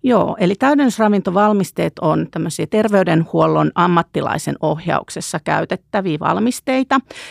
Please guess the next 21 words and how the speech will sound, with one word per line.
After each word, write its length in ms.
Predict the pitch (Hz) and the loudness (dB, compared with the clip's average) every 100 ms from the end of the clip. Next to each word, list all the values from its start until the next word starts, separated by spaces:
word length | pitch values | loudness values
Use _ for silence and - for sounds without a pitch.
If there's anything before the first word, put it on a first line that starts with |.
| - | -6
ja 80 | 160 | 0
niihin, 360 | 175 180 175 165 | 2 2 -2 -2
ne 100 | 190 | 0
on 100 | 180 | 2
yleensä 300 | 202 214 175 170 | 4 2 0 0
tarkoitettu 460 | 190 175 175 165 170 | 0 0 -6 -8 -6
sairauteen 640 | - 185 175 156 151 151 | 0 0 2 -2 -2 -4
liittyvän 420 | 156 - 156 156 | -4 -6 -4 0
vajaaravitsemuksen 1080 | 147 156 - - - - 185 165 - - 175 | 0 0 -2 -6 -10 -10 -10 -8 -10 -10 -8
ruokavaliohoitoon. 1300 | 156 - - 170 151 - 165 165 147 - - 165 202 - _ - - - - | -6 -8 -8 -10 -8 -8 -6 -4 -4 -6 -6 -4 -4 -6 _ -20 -20 -10 0
Ja 300 | 175 165 - | 2 2 2
ne 120 | 202 | -4
sisältää 720 | 196 254 - 285 220 165 160 | -2 -4 0 0 0 -2 -2
energiaa 840 | 160 202 254 247 185 185 175 175 170 _ - | 0 0 0 0 0 2 4 4 2 _ -2
ja 300 | 165 160 160 | 2 4 2
ravintoaineita 1000 | 180 185 165 156 156 160 160 170 - - | 0 0 0 2 2 0 -2 -4 -4 -4
enemmän 680 | 175 170 202 247 262 269 240 | 0 0 2 2 2 0 -2
kuin, 240 | 180 175 - | -4 -6 -6
kuin 160 | - 156 | -8 -6
keskimäärin 680 | 165 - 165 165 165 170 | -6 -4 -4 -2 -2 -4
se 120 | 175 | -8